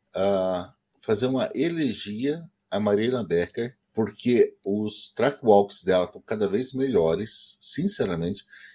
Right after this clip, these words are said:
Eu já fui, não vou dizer que eu fui um detrator dela, mas eu já, eu já torci o nariz pra ela, já no começo, e hoje os track walks dela tão ca-, estão cada vez mais técnicos e mais espontâneos.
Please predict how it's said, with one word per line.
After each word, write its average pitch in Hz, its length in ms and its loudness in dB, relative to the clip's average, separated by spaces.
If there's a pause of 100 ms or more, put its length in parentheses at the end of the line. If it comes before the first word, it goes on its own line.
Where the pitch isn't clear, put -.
(120)
Eu 117 120 0
já 117 140 8
fui, 131 480 -2 (140)
não 151 100 -6
vou 226 100 4
dizer 233 140 -4
que 196 80 -2
eu 196 80 6
fui 170 220 -4
um 156 120 -6
detrator 139 600 -2
dela, 85 320 4
mas 90 180 -2
eu 113 100 0
já, 123 260 0
eu 104 100 0
já 117 120 2
torci - 360 0
o 170 40 -2
nariz 127 640 -2 (200)
pra 92 180 0
ela, 82 420 0
já 90 260 4
no 104 100 -2
começo, 90 600 0
e 110 160 0
hoje 131 560 4 (220)
os 110 160 -8
track 131 280 0
walks 120 240 4
dela 101 180 6
tão 104 180 -4
ca-, - 160 -4 (140)
estão 90 300 -6
cada - 180 2
vez 131 220 2
mais 151 280 2
técnicos - 840 0
e 123 100 0
mais 143 280 4
espontâneos. 117 720 0